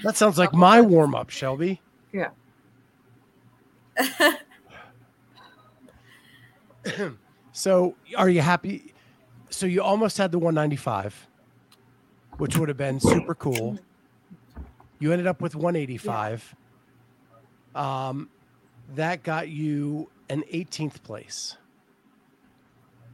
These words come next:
Speaker 2: Yes.
Speaker 1: Have you looked to see what one ninety-five would get you?
Speaker 2: I remember it was a lot better. <laughs>
Speaker 1: Yeah.
Speaker 3: No, don't look now.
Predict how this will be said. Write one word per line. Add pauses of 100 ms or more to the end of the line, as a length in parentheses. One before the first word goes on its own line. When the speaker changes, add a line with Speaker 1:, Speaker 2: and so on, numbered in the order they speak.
(800)
Speaker 2:
Yes.
Speaker 1:
Have
you
looked
to
see
what
one
ninety-five
would
get
you? (1800)
Speaker 2:
I
remember
it
was
a
lot
better. (300)
<laughs> (260)
Speaker 1:
Yeah. (120)
Speaker 3:
No, (600)
don't
look
now.